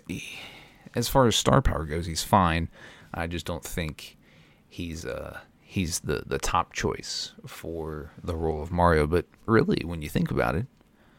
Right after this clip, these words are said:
who is? I mean, who, when, when you think about Mario and you're like, "Oh, I, I hear that voice. Who's, who would be my choice to play, play that voice?" I don't know. And that's the thing. And so, much like any casting decision,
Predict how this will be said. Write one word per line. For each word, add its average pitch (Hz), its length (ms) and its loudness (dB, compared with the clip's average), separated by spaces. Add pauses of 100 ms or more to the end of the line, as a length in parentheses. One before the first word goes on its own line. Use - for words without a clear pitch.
(420)
who 151 220 8
is? - 340 2 (360)
I 135 80 2
mean, 139 180 2
who, 156 140 4 (180)
when, 156 260 8
when 120 200 2
you 107 100 2
think 160 160 4
about 131 160 4
Mario 117 300 4
and 90 100 0
you're 98 100 -2
like, 85 220 -8
"Oh, 110 180 -4
I, 90 200 -8 (300)
I 98 100 -6
hear 131 200 2
that 113 180 -2
voice. 104 560 -4 (140)
Who's, 190 400 2 (280)
who 269 320 -2
would 175 160 0
be 151 120 -2
my 131 160 -2
choice 98 280 -4
to - 100 -8
play, 76 280 0 (220)
play 87 160 2
that 76 180 -10
voice?" 67 320 -14 (1000)
I 113 100 -2
don't 127 140 8
know. 170 180 8 (560)
And 110 160 -2
that's 104 160 0
the 104 100 0
thing. 80 240 -4
And 76 120 -10
so, 76 300 -4 (400)
much 113 420 2
like 98 320 2
any 92 240 2
casting 95 560 0
decision, 87 640 0